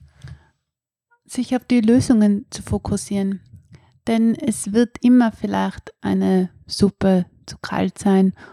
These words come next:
oder vielleicht ein Gast nicht so reagieren, wie man sich das wünscht. Aber wenn man den Fokus auf Lösungen setzt und vielleicht auch andere Menschen zur Unterstützung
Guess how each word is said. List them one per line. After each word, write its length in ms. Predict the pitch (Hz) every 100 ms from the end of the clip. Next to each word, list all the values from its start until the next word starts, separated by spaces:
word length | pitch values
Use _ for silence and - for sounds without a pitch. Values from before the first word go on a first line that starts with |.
| _ _
oder 320 | 196 202 196
vielleicht 600 | - 196 190 185 - - -
ein 200 | 190 185
Gast 520 | 190 190 - - - _
nicht 280 | 208 202 -
so 120 | -
reagieren, 500 | 190 196 190 202 202
wie 80 | 196
man 180 | 190 190
sich 180 | 190 185
das 260 | - 185 -
wünscht. 360 | 196 196 - - _ - - _ -
Aber 400 | 240 262 269 - _ _ - - -
wenn 200 | 208 214
man 180 | 214 202
den 160 | 202
Fokus 500 | - 233 - 226 226
auf 180 | - 196
Lösungen 460 | 208 262 - 208 196
setzt 400 | - - - 196
und 160 | 202
vielleicht 400 | - 190 190 -
auch 140 | 190 -
andere 320 | 202 208 202
Menschen 360 | 190 208 208
zur 120 | - 196
Unterstützung 640 | 190 190 - 269 - 220